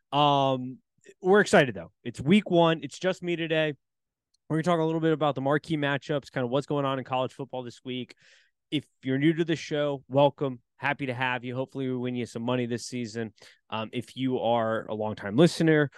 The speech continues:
or listened last year, you know week one, not a ton of betting action on our point.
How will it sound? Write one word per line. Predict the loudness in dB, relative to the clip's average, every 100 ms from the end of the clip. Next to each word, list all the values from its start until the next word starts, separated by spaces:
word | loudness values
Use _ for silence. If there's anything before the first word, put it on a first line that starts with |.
| -12
or | -6 -2 -2
listened | -2 -4 -2
last | 2 2 0
year, | -4
you | -2 0
know | 2 2 2
week | 0 -6 -2
one, | 0 0 -2 -6 -18 _
not | -2 2 4 4
a |
ton | 4 2 2 0
of | 0
betting | 0 0 -2
action | -4 -4 -6 -4
on | -2 0
our | 0
point. | -2 -4 -2 -2 -4